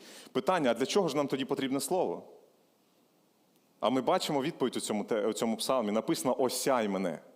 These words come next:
Ви звернули увагу? «Осяй мене, весь світ лежить в злі». Так? «Осяй мене своїм словом. Нехай твоє світло пролється в моє серце, щоб я не був у цьому злі.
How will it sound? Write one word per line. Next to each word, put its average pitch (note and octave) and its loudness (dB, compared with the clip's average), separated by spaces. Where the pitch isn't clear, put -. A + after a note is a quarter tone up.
Ви G#2+ 0
звернули B2+ 0
увагу? A2+ 2
«Осяй A#2+ 0
мене, F2 -4
весь A#2 -2
світ - -4
лежить G#2+ -4
в G#2+ -4
злі». G#2+ -4
Так? C3 -4
«Осяй C#3+ 2
мене A#2 0
своїм G2 -4
словом. E2+ -4
Нехай D3+ 0
твоє C3+ 0
світло C#3+ -4
пролється C3 -2
в B2 0
моє B2 0
серце, D#3 -2
щоб A#2 -2
я D3+ 2
не C#3 0
був A2 -2
у G2 -4
цьому F#2+ -4
злі. E2+ -8